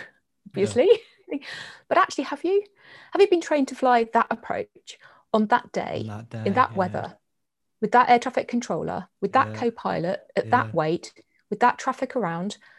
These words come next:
Speaker 1: you know, with that configuration, with that
Speaker 2: Yeah,
Speaker 1: speed
Speaker 2: yeah.
Speaker 1: control? No, of course you haven't.
Speaker 2: The list could go on
Speaker 1: So
Speaker 2: as
Speaker 1: ev-
Speaker 2: well, couldn't it? Like, your psychological state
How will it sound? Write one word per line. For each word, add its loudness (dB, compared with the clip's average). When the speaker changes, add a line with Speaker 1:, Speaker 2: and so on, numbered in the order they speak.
Speaker 1:
you 0
know, -2
with -4
that 2
configuration, 0
with -4
that 0
Speaker 2:
Yeah, -6
Speaker 1:
speed -4
Speaker 2:
yeah. -4
Speaker 1:
control? -10
No, -6
of -8
course 2
you -6
haven't. -8
Speaker 2:
The 2
list 2
could 0
go 4
on 6
Speaker 1:
So 4
Speaker 2:
as 2
Speaker 1:
ev- 4
Speaker 2:
well, 0
couldn't 0
it? -8
Like, -2
your 6
psychological 0
state -2